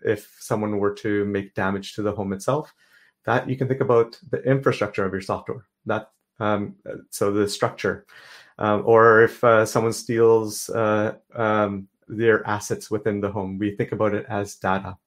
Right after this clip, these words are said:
So, uh, first we go from the covid situation to the home situation, uh, where we now try to relate the home to how we do software.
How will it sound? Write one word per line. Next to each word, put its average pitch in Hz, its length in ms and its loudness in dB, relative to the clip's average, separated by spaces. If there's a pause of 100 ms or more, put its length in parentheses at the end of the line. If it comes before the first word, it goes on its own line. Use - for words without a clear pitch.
So, 110 180 -2 (580)
uh, 127 120 2
first - 360 2
we 147 100 2
go 135 140 6
from 135 200 2
the 117 100 4
covid 139 460 0
situation 151 640 -2
to 139 120 -4
the 113 140 -2
home 110 240 -4
situation, 135 720 -6
uh, 120 60 0
where 117 240 4
we 117 140 -4
now 120 300 0
try 120 200 2
to 110 100 -2
relate 110 360 2
the 104 100 -2
home 117 320 -2 (380)
to 127 100 -4
how 113 200 2
we 113 380 0
do 107 380 -6
software. 123 600 -4